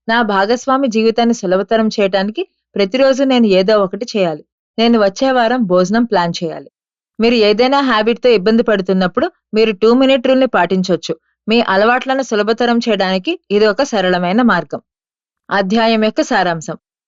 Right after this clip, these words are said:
మీ బిహేవియరల్ హ్యాబిట్స్‌ను కొన్ని సెకండ్‌లో పూర్తి చేయొచ్చు, కానీ దాని ప్రభావం కొన్ని నిమిషాలు లేదా కొన్ని గంటలు సాగుతుంది. డెసిసివ్ మొమెంట్స్‌లో చాలా హ్యాబిట్స్ సంభవిస్తాయి. ఫోర్క్ మాదిరిగా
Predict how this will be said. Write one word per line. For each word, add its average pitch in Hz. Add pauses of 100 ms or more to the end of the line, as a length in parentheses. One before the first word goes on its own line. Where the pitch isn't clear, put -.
(220)
మీ 233
బిహేవియరల్ 247
హ్యాబిట్స్‌ను 202 (260)
కొన్ని 226
సెకండ్‌లో 233
పూర్తి 196
చేయొచ్చు, 185 (560)
కానీ 196 (340)
దాని 240
ప్రభావం 220
కొన్ని 226
నిమిషాలు 208 (120)
లేదా 196
కొన్ని 226
గంటలు 208
సాగుతుంది. 180 (540)
డెసిసివ్ 240
మొమెంట్స్‌లో 233
చాలా 208
హ్యాబిట్స్ 202
సంభవిస్తాయి. 185 (500)
ఫోర్క్ 254
మాదిరిగా 220